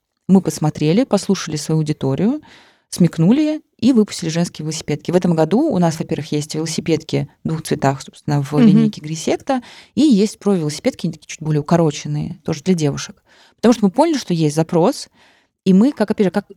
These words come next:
Speaker 1: маленький бренд, э, мы пока сравнительно маленький бренд. Мы небольшой глобальный,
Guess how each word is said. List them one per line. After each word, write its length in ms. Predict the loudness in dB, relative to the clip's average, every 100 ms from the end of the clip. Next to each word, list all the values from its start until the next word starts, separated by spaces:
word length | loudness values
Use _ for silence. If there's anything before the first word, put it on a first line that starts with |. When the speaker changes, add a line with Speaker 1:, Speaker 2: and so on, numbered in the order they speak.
| _
Speaker 1:
маленький 420 | 0 2 2 0
бренд, 400 | -2 0 -2 -4
э, 600 | -10 -6 -2 -2 -2 -4 0
мы 160 | 0
пока 260 | 0 0 0
сравнительно 480 | 0 0 0 0 0
маленький 400 | 0 0 -2 -6
бренд. 340 | -8 -8 -8 -6
Мы 160 | -2 0
небольшой 480 | 2 2 0 0 0
глобальный, 720 | 0 0 2 2 0 -2 -6